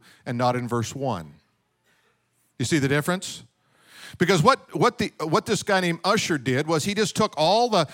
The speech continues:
how long it said everybody lived, and they added them all up, and it came out to about six thousand years.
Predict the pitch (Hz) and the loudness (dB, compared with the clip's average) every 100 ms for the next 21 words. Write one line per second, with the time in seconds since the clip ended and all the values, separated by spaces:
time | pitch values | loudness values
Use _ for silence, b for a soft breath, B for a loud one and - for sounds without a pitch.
0 | B - 127 190 196 208 202 165 190 180 | B -2 4 4 6 4 2 0 0 2
1 | 196 208 208 185 156 170 175 165 156 160 | 2 2 2 2 2 2 0 0 0 0
2 | 190 185 185 190 165 143 143 151 - 170 | 2 2 2 2 2 2 0 -4 -4 -4
3 | 175 151 151 175 151 147 - 147 - 117 | 0 -2 -2 -2 0 0 -2 -4 -4 -4
4 | 117 139 151 165 95 - - | -2 -4 -2 -2 -2 -8 -16